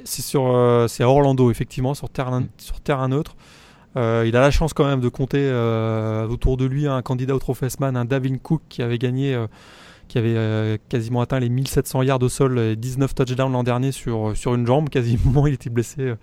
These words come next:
Speaker 1: pratiquement toute la saison. Il a, il a eu des stats, euh,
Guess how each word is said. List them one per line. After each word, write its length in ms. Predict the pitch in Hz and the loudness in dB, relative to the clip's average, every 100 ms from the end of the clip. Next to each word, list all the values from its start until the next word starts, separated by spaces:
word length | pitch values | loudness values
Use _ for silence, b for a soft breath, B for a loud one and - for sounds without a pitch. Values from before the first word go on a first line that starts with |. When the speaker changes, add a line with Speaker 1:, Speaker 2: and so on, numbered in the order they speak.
| B B B B | B B B B
Speaker 1:
pratiquement 380 | - - 127 127 | -14 -8 -4 -4
toute 160 | - | -2
la 60 | 135 | -2
saison. 340 | - 127 139 | 0 -2 0
Il 160 | 123 113 | -2 -2
a, 80 | 110 | -2
il 80 | |
a 60 | 110 | -2
eu 100 | 117 | -2
des 100 | 120 | -4
stats, 220 | - 123 123 | -4 -6 -6
euh, 260 | 143 139 135 | -8 -8 -10